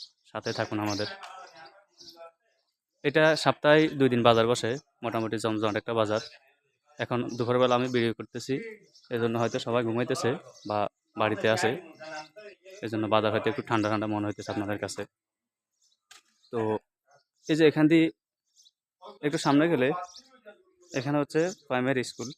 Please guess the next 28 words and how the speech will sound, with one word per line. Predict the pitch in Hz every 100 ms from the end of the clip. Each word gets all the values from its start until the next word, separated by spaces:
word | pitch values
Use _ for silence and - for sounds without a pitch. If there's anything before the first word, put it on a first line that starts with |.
| _ _ _ _ _ _
এই |
যে | 127 123 117 135
স্কুলটা | - 127
হচ্ছে | 127 135
প্রাইমারি | - 117 117 110
স্কুল। | - 110 143 _ _ _ _ _ _ _ _ - - _ _ _ -
এবং | 127 143
আপনার | 139 131 -
এখানে | 123 135 139 143 147 - _ _ _ _ - -
এই |
যে | 139
সবগুলো | 139 131 127 139
ঘনবসতি, | 123 135 135 123 113 123 - _ -
এদিকে | - 120 113 113 117 _ _ - - _ _ _ - - _
বাড়ি | 127 120
টাড়ি | 117 117
আছে। | 113 120 117 139 _ _ _ _ _ _ _ _ _ _ _ _ _ _ _ _ _
তো | 123
আমি | 139 170
যে | 170
জায়গাটার | 139 131 147
কথা | 143 156
বলতেছি, | 139 131 131 120 165 _ - -
এটা | - 117
এই | 156
বাজারের | 127 131 123 117 113
লাশ | 117 -
মাথা, | 113 104